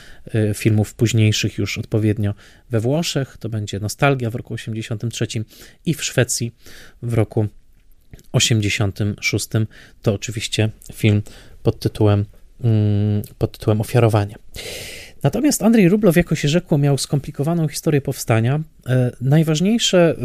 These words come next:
w tym, aby zrozumieć, dlaczego Rublow i dlate-, dlaczego wtedy, jest to, żeby zdać sobie sprawę z miejsca samej twórczości Andrzeja Rublowa, e, owych, em, ikon w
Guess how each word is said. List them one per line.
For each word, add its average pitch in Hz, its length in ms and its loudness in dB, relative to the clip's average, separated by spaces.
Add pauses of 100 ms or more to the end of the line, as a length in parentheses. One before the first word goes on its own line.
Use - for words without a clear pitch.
w - 80 -16
tym, 170 300 0
aby 131 180 -2
zrozumieć, 139 720 0
dlaczego 135 560 0
Rublow 156 400 2
i 127 80 -2
dlate-, 123 320 -2
dlaczego 131 440 0
wtedy, 131 380 2 (480)
jest - 200 -4
to, 185 240 0 (220)
żeby 160 480 0
zdać 131 280 0
sobie 160 160 -4
sprawę 151 340 -2
z 139 400 0
miejsca 135 640 2
samej 135 300 0
twórczości 131 560 -4
Andrzeja 123 380 2
Rublowa, 127 460 2 (600)
e, 117 120 0
owych, 117 480 -2 (100)
em, 113 400 -2 (100)
ikon 131 380 2 (360)
w 123 360 0